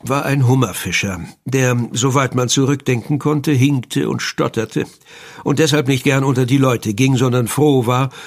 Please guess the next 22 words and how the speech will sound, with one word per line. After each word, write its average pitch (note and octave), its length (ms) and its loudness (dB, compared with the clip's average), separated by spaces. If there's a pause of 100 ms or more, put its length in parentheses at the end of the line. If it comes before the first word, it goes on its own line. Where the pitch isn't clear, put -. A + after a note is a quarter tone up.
(160)
wenn C#3 120 0
man B2+ 160 2
ihn C3+ 220 0
mit A#2+ 160 0
sich C3 260 0
und B2+ 100 0
seinem A#2 280 0
Boot A#2+ 260 0
allein A#2 360 -2
ließ. E2 420 -8 (1160)
Eines C#3 400 0
Tages D#3+ 560 0
im A#2 280 -2
Mai, C3+ 360 0 (400)
als B2 240 -2
er C#3 80 0
vom A#2 260 -2
Hummerfangplatz C#3+ 920 0
zur B2 140 -2
Insel A#2+ 380 0
Helgoland B2 560 0
zurückruderte, C#3 920 -2